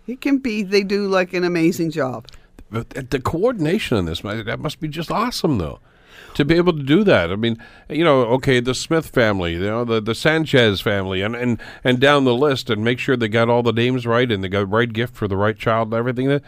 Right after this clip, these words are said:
Speaker 2: that, that's not happenstance.
Speaker 1: No, it, it's like, we used to have a shop day where we had volunteers for it, and now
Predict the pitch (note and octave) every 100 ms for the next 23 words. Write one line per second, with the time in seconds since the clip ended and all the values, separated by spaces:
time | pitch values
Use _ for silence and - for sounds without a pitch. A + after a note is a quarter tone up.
0 | - - - C3 B2+ B2 A#2+ D#3 G3 F3
1 | D3 E3 D#3+ B2 - B1 - - - -
2 | - G3 G3 F3+ E3 G3 F3 - G3 A3
3 | - G#3 G3 F#3+ - - - - - A3
4 | A#3+ C4+ G4 F#4 C#4+ G#3 G3 F3+ F3 E3
5 | D#3+ F3 - F3 F#3 - D3 C#3 D4+ A4+
6 | _ - E3+ E3+ E3 G3+ D#3 E3 D#3+ D#3+
7 | D#3+ E3+ D3+ D3+ - D#3+ D3 D#3 D#4+ -
8 | - - - - F3 F3 E3+ F3+ F3+ F3+
9 | F3+ F3